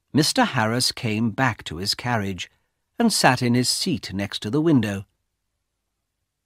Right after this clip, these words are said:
For an hour or two he watched the trees and lakes of Finland out of the window.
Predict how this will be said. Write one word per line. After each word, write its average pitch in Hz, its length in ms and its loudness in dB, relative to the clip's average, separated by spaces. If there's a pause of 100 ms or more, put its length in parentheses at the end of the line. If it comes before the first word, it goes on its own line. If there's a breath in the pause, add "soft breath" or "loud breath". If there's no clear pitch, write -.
(440)
For 285 160 8
an 233 140 8
hour 139 240 8
or 135 100 4
two 135 380 4
he 131 120 2
watched 117 380 -2
the 131 80 -6
trees 104 680 0
and 117 200 0
lakes 127 440 0
of 110 120 -6
Finland 90 640 0
out 104 180 -2
of 101 80 -10
the 113 100 -4
window. 110 420 2